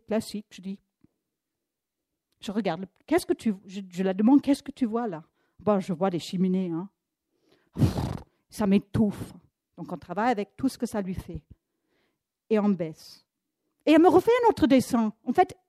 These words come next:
elle, peut-être, c'est elle qui a commencé le picture tapping toute seule. <laughs> C'est peut-être dans une vie précédente. <laughs> Et, euh,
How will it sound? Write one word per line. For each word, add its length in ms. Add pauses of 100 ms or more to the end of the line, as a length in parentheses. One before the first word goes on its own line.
elle, 240
peut-être, 440
c'est 280
elle 180
qui 140
a 40
commencé 400
le 80
picture 360
tapping 480
toute 220
seule. 380 (420)
<laughs> 560
C'est 140
peut-être 480 (1120)
dans 120
une 180
vie 160
précédente. 800 (2500)
<laughs> 40 (640)
Et, 340
euh, 220